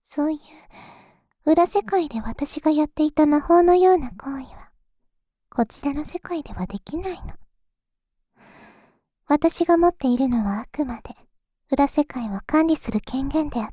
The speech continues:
て、表世界のものには干渉できないから。でも、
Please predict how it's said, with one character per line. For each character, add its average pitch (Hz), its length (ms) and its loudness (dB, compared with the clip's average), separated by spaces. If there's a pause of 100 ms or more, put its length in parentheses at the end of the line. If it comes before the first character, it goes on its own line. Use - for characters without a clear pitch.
(160)
て、 - 100 -20 (920)
表 339 320 2
世 370 160 0
界 311 240 2
の 233 140 0
も 226 120 -6
の 247 140 -6
に 247 160 -6
は 220 240 -12 (480)
干 277 220 0
渉 302 260 0
で 294 140 2
き - 180 -4
な 370 120 -2
い 320 80 -10
か - 200 -16
ら。 - 140 -14 (1600)
で 240 140 -8
も、 233 160 -8